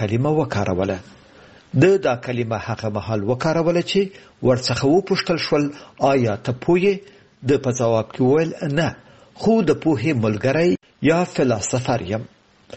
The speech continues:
استاد نجیب منلی وایي، فلسفه د انساني پوهې هغه برخه ده چې په هغې کې انسان په خپل طبیعي چاپیریال کې مطالعه کیږي.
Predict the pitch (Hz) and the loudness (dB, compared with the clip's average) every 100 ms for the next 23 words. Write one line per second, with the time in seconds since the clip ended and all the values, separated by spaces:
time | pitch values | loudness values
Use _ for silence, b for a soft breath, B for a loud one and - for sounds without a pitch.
0 | B B B B B B - 175 - 226 | B B B B B B 2 2 4 0
1 | 208 196 - 190 170 170 170 160 151 160 | 2 0 0 0 0 0 2 2 2 0
2 | 139 143 123 127 127 135 135 117 117 - | 0 -2 -2 -2 -2 0 0 0 -2 -2
3 | 113 113 - 165 123 165 120 120 - 104 | -2 -2 0 -2 0 -2 0 -2 -2 0
4 | 123 135 175 180 180 214 196 B B B | 0 0 0 0 2 0 -2 B B B
5 | - 151 175 180 220 - 208 160 135 - | 0 2 2 2 0 0 -2 0 -2 0
6 | 156 175 - 117 - 131 123 123 107 107 | -2 -2 -4 -6 -2 0 0 0 -2 0
7 | 170 185 190 180 165 160 156 - 135 113 | 0 2 0 0 0 0 0 0 0 0
8 | 110 104 101 95 - 120 - | 0 0 0 -2 0 0 0